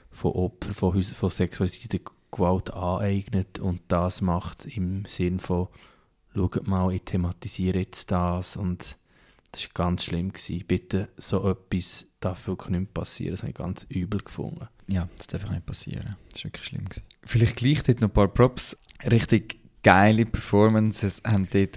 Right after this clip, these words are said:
Speaker 2: gehabt. Also Big Cis, krasser Auftritt. Fatima Mumuni, beste Performance, also absolut mein Highlight,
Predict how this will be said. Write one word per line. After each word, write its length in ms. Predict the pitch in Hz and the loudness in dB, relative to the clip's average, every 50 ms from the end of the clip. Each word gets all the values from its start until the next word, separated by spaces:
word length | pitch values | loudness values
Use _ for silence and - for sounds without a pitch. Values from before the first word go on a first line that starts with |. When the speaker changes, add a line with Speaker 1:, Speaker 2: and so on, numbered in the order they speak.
| - - - | -6 -6 -2
Speaker 2:
gehabt. 260 | - 107 95 98 - | 2 4 4 4 4
Also 160 | - 107 104 | 2 0 2
Big 260 | - 113 104 - - - | 4 4 2 4 4 4
Cis, 380 | 113 113 113 113 - - - | 6 6 6 4 2 -4 -4
krasser 460 | - - 110 104 110 110 - 113 107 | -4 0 2 2 2 2 2 0 0
Auftritt. 960 | - 113 117 120 113 - - - 117 117 123 131 127 - - - - - - - - - - | 2 2 2 0 0 -4 -2 2 4 4 4 4 0 -6 -16 -14 -14 -14 -14 -18 -20 -20 -16
Fatima 500 | - - - 104 98 - - 98 95 92 | -8 -2 0 2 2 2 0 0 2 4
Mumuni, 640 | 92 92 92 92 92 95 101 110 117 123 135 156 147 - - _ - - - | 4 4 4 4 4 4 4 4 4 2 2 0 -2 -6 -14 _ -2 4 6
beste 340 | 101 101 - - - 101 | 6 6 6 2 0 -2
Performance, 640 | - 101 95 - 95 98 101 104 107 110 117 117 113 110 | -2 -2 -4 0 2 4 4 6 4 4 2 0 -2 0
also 220 | 101 101 95 - | 0 2 2 2
absolut 460 | - 98 101 95 - - - 107 - - | 4 2 2 2 2 -2 -2 -2 -2 0
mein 100 | 101 92 | 0 0
Highlight, 460 | 98 90 90 92 95 98 104 101 | 2 2 2 2 2 2 2 0